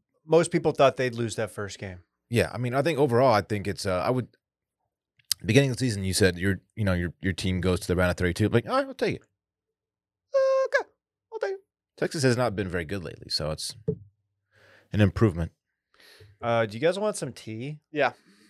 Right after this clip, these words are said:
Speaker 1: <laughs> Per Dumois,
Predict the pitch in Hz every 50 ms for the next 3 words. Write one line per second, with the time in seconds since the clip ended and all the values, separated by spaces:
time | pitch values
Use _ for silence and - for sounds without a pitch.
0 | _ - - - - _ _ _ - - - _ _ _ _ _ _ _ _ _
1 | _ _ _ _ _ _ _ _ _ - - - 175 190 180 156 170 170 160 135
2 | 113 104 104 110 117 113 101 98 98